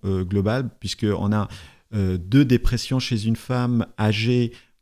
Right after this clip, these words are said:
pour, euh, un homme. Par contre, ce qu'on sait également, que les hommes, malheureusement, euh, se suicident beaucoup plus, euh, facilement, mm, que, que les femmes. Euh, donc, le taux de suicide chez les hommes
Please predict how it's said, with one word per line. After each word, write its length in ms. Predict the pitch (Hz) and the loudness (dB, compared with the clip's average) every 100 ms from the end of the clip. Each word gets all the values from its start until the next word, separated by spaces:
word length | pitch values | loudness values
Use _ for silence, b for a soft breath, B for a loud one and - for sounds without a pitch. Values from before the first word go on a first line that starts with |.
| _ | _
pour, 340 | 110 95 98 | -4 -4 -4
euh, 420 | 87 82 85 87 82 80 - - - - - _ | -6 -6 -6 -6 -6 -8 -12 -14 -18 -20 -20 _
un 200 | 98 95 | -2 2
homme. 420 | 95 127 170 185 - b b | 2 4 2 0 -6 b b
Par 220 | - - - | -12 -10 -4
contre, 680 | 135 190 208 92 123 104 - b b | -2 0 -2 0 0 0 -4 b b
ce 100 | - | -6
qu'on 180 | - 117 | 0 0
sait 240 | - 156 | 2 0
également, 420 | 131 120 117 143 | 2 2 4 2
que 340 | 165 143 123 - | 2 2 2 2
les 320 | 107 117 113 | 2 4 4
hommes, 180 | 131 160 | 4 4
malheureusement, 680 | 143 123 110 110 101 120 - b b b | 2 2 2 0 2 0 0 b b b
euh, 800 | 110 110 107 101 95 98 92 - | -2 0 0 0 -2 -4 -6 -8
se 200 | - - | -6 -4
suicident 480 | 127 - 127 - 151 | -4 -4 -4 0 0
beaucoup 280 | 117 147 147 | 2 2 -2
plus, 640 | - 143 147 147 131 110 - | -2 0 2 2 0 -2 -2
euh, 240 | 110 107 | -2 -2
facilement, 800 | 101 - 117 - 123 117 113 131 | -4 -2 -2 -2 2 4 4 2
mm, 640 | 151 127 - 104 95 95 - - | -2 -4 -2 -2 -2 -4 -6 -6
que, 200 | 127 107 | -4 -4
que 180 | - 127 | -4 0
les 220 | 120 120 | 2 2
femmes. 380 | - 92 90 92 - b b b b | 0 -2 -2 -6 -10 b b b b
Euh, 280 | 101 92 92 | -2 0 0
donc, 300 | 117 123 117 | 2 2 2
le 100 | 113 | 0
taux 160 | 156 | 0
de 60 | 147 | -2
suicide 560 | - 139 - - 139 - | -2 -4 -2 -2 -4 -4
chez 180 | - | -2
les 340 | 107 107 95 110 | 0 0 0 2
hommes 340 | 131 117 87 | 4 4 0